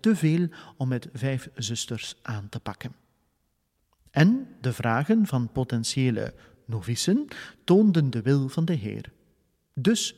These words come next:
hoe reageren zusters op zulke wenken van hierboven? Tijd voor extra biddende inspanning. Een noveen tot de heilige Jozef werd ingezet om een stuk grond tegenover de armenschool te bekomen,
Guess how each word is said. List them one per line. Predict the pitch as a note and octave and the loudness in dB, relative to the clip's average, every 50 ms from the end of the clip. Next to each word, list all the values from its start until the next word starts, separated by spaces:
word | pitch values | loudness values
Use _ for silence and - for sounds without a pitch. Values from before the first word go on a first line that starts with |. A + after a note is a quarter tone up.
| - - - _ _ _ _ _ _ _ _ _ _ _ _ _ | -16 -20 -20 _ _ _ _ _ _ _ _ _ _ _ _ _
hoe | - B2 D#3 D#3 | 4 6 6 6
reageren | D3 C#3 C3+ B2 A#2 - D3 C#3 C3+ A#2+ A#2+ A2 G#2 - - | 6 4 2 0 -2 -2 -2 0 0 -2 -2 -4 -6 -8 -10
zusters | - A#2+ G#2+ D3 C#3+ - - - A#2 - - - - - - - - - _ _ | -8 -4 -4 -2 -2 -4 -4 -6 -8 -8 -8 -10 -12 -12 -18 -20 -20 -20 _ _
op | C3+ B2+ - - - - | -4 -4 -4 -6 -10 -10
zulke | C3+ A#2 C3+ D3+ D#3 C#3 - C3 A#2+ A2 - - | -4 0 2 2 2 2 0 -2 -4 -4 -4 -6
wenken | A#2 A2+ B2+ F3 A#3 A3+ G3 - G3+ G3 F#3+ G#3+ - | -4 0 2 2 2 2 2 2 4 4 4 2 0
van | D3+ A#2+ D#3 E3 D#3+ - | 0 2 2 2 2 0
hierboven? | C3+ A2+ C3 D3+ C3+ A#2 B2 B2+ B2+ B2+ A#2+ B2+ A#2+ B2 B2 - - - - - - _ _ _ _ _ | -2 0 0 -2 -2 0 0 0 0 0 0 -2 -4 -4 -6 -8 -14 -20 -20 -20 -20 _ _ _ _ _
Tijd | - F3 F3+ F3+ F3 - - | 2 2 2 2 0 -4 -8
voor | C3 - C3 B2+ - - - | -6 -2 -2 -2 -2 -2 -4
extra | - D#3 - - - - - - B2+ A#2+ A#2 - - | -4 -4 -4 -2 -4 -6 -4 -4 -4 -4 -4 -6 -8
biddende | - G#2+ G2 C#3 C3+ A2 A#2 A#2 A2+ G#2+ G#2+ - _ | -12 -2 0 0 2 2 0 -2 -2 -2 -4 -6 _
inspanning. | - A2 G2+ F#2 - - - - F#2 F2 G2 G2 - - _ _ _ _ _ _ _ _ _ _ _ _ _ _ _ _ _ _ _ _ _ _ _ - - - - - - _ | -4 -4 -4 -4 -4 -6 -6 -8 -12 -12 -14 -18 -20 -20 _ _ _ _ _ _ _ _ _ _ _ _ _ _ _ _ _ _ _ _ _ _ _ -20 -20 -20 -20 -20 -4 _
Een | D#3+ D#3+ D3+ | 4 4 6
noveen | D#3+ D#3 C3+ D#3 F3+ G3+ G#3 G#3 G3+ F3+ | 6 4 6 6 6 6 6 4 4 2
tot | - D#3+ C3+ | 2 0 0
de | B2 | 2
heilige | A2+ F#2 A#2+ C3 C#3 C3+ C#3+ B2+ B2+ D3 | 0 0 2 2 2 2 2 2 2 0
Jozef | D3 B2+ - - G2+ - A2+ G#2+ - | 0 0 -2 -4 -6 -6 -6 -6 -4
werd | - A#2 G#2+ - - - - | -4 -6 -6 -6 -10 -4 0
ingezet | D#3+ D#3+ E3+ E3 - D#3+ D3 B2+ D3+ D3 D3 - - - - - - - - _ | 2 2 2 2 2 0 2 4 2 2 0 -2 -8 -20 -20 -20 -20 -20 -4 _
om | D3 D3 C#3+ | 2 2 4
een | C3+ B2+ | 2 2
stuk | - - - B2 - - | 0 -2 -4 -6 -6 -8
grond | - - - D#3+ F3 G#3 G#3+ G3 - - - | -10 -4 0 2 4 4 4 2 0 -2 0
tegenover | E3 C#3 A#2+ C3 B2+ C3 D#3 D#3 C#3+ C#3+ B2 G#2+ | 0 0 2 2 2 4 2 2 0 -2 -4 -4
de | - - | -4 -4
armenschool | - B2 B2 A2+ A#2 A2 A2 - - A2+ G#2+ G#2 G2+ | -4 -4 -2 -2 -4 -4 -4 -6 -6 -4 -6 -6 -6
te | - A#2 G2+ | -6 -8 -8
bekomen, | G#2+ G#2 _ - A2+ G2+ - - G#2+ - - | -8 -8 _ -4 -4 -4 -4 -8 -10 -12 -12